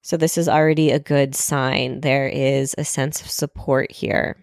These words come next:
And then the moon is meeting with these two powerful planets in a supportive trine as well. Because the moon is the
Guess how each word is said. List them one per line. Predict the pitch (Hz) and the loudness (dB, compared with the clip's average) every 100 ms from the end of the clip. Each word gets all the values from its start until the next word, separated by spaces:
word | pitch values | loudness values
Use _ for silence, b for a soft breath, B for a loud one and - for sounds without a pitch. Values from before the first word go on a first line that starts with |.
| _ | _
And | 202 226 | 0 2
then | 269 | 4
the | 269 | 4
moon | 247 233 233 233 | 4 4 4 4
is | 190 185 | 0 0
meeting | 190 196 240 262 226 | 0 2 4 4 4
with | 151 156 | 2 2
these | 151 151 - | 0 -2 -2
two | - 147 | -2 -2
powerful | 143 - 135 139 - 139 | -2 0 2 2 -2 -8
planets | - 135 135 143 139 - - | -6 -4 0 0 0 -4 -6
in | 160 165 185 | 0 2 4
a | 202 185 | 2 0
supportive | - 185 - 139 135 135 - | 0 -2 -2 0 2 2 -2
trine | - 202 214 185 147 | -6 0 4 4 4
as | 143 143 | 0 -2
well. | 147 160 123 107 - 196 - | 0 2 4 2 -4 -12 -14
Because | - 180 170 175 | -2 2 2 2
the | 180 | 0
moon | 170 165 160 165 - - | 4 4 4 2 0 0
is | 151 151 147 151 147 147 - - - - | 4 4 4 4 2 0 -6 -10 -14 -18
the | 151 151 143 143 143 143 139 135 | -4 -2 0 2 2 2 2 0